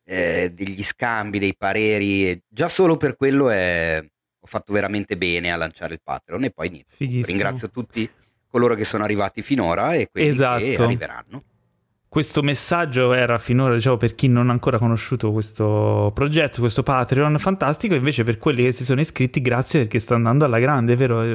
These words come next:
Speaker 2: È un successo clamoroso, siamo commossi e pieni di gioia e... e basta, andiamo avanti col
Speaker 1: E
Speaker 2: podcast.
Speaker 1: stanno già per arrivare i contenutoni esclusivi decisi da loro, dedicati a loro, eh. Cioè, i ragazzi stanno già facendosi un mazzo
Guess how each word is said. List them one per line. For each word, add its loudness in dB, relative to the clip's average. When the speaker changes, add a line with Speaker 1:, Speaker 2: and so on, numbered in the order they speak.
Speaker 2:
È -2
un 2
successo -2
clamoroso, 2
siamo 0
commossi 2
e 0
pieni 0
di 2
gioia 2
e... 2
e 0
basta, -2
andiamo 0
avanti 0
col 0
Speaker 1:
E -12
Speaker 2:
podcast. -4
Speaker 1:
stanno 0
già -2
per 0
arrivare 0
i 0
contenutoni -2
esclusivi -2
decisi -2
da -2
loro, 2
dedicati -4
a -2
loro, 0
eh. -2
Cioè, -4
i 0
ragazzi -4
stanno -10
già -10
facendosi -14
un -8
mazzo -2